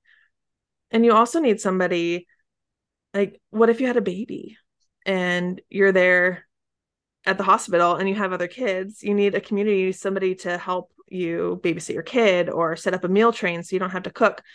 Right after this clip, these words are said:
Just all the, the help that you can delegate out to people who actually want to help. Like, if you have that community set up, people want to help you. They care about you.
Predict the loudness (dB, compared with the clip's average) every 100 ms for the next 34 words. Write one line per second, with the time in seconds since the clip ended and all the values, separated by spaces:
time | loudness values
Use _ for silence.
0 | -20 -8 -6 -2 2 4 4 4 4 2
1 | -2 -4 -4 -2 -2 -2 -2 -6 -4 -6
2 | -4 -4 -2 -2 -4 -8 -10 -6 -2 -4
3 | -4 -18 _ _ _ _ -4 2 4 6
4 | 6 4 -2 -2 -2 -6 -12 -2 0 0
5 | -2 _ _ _ -8 -4 -2 0 0 0
6 | -2 -4 -6 -4 -4 -4 -6 -8 -4 -4
7 | -4 -12 _ _ _ _ _ _ _ _
8 | _ -4 2 4 2 0 -4 -4 -8 -12
9 | -8 -6 -4 -4 0 0 -2 -6 -6 -6
10 | -6